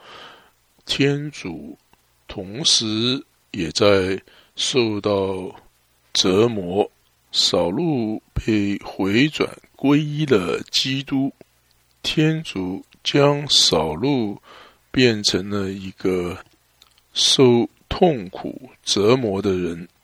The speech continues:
因为扫路他自己后来也被天主光照，并且与他过去所压迫的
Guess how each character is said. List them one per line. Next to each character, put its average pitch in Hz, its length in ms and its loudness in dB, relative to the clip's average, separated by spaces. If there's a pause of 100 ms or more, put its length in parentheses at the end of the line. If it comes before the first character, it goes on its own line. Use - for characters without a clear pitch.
(720)
因 151 340 -6
为 120 360 -2
扫 87 460 4
路 113 460 0
他 113 540 2
自 156 240 0
己 - 380 -6 (340)
后 131 340 8
来 104 560 4 (420)
也 92 340 -4 (100)
被 113 400 4 (160)
天 151 460 2
主 - 360 -10 (120)
光 139 540 2
照， - 280 4 (800)
并 139 300 -4
且 113 400 4
与 98 360 -10 (220)
他 135 420 6 (140)
过 110 560 -4
去 - 340 -6 (320)
所 - 380 -8 (140)
压 135 340 4
迫 123 300 -2
的 - 260 -6